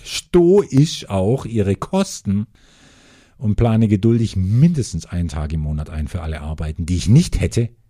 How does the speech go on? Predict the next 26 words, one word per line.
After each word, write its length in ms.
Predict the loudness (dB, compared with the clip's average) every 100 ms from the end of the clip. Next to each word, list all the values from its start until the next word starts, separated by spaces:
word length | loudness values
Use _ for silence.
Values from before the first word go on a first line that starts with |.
| -4
wäre 200 | -2 -2
ich 120 | -2
nur 160 | -2
als 240 | -4 -10 -20 _ -12
natürliche 460 | -6 -4 -4 -6
Person 400 | -6 -4 -2 -4 -6
unterwegs. 540 | -10 -10 -12 -14 -20 _ _ _ _ _ -20 -20 -20 _
Warum 420 | -4 -2 0 -2 -2
zeichne 480 | -2 -2 -2 -2
ich 100 | -2
meine 220 | -2 -4 -2
Investitionen 880 | -2 -2 -4 -8 -2 -2 -2 -6 -10 _
aber 240 | -14 -10 -8
trotzdem 500 | -6 -6 -6 -6 -4
mit 120 | -2
der 80 | -4
Firma 340 | -6 -6 -6 -6
und 180 | -4
nicht 380 | -2 -2 -6 -20 _
privat? 540 | -8 -6 -8 -10 -14 -16 -20 _ _ _ _ _ _ _ _ _ _ _ -20 _ -20 -20 -20 -20 -14
Rein 400 | -6 -2 0 0
pragmatisch 680 | 0 -2 0 -2 0 -2 0
müsste 260 | 0 0 -4
ich 60 |
jetzt 180 | -4 -4
sagen, 420 | -4 -4 -6 -8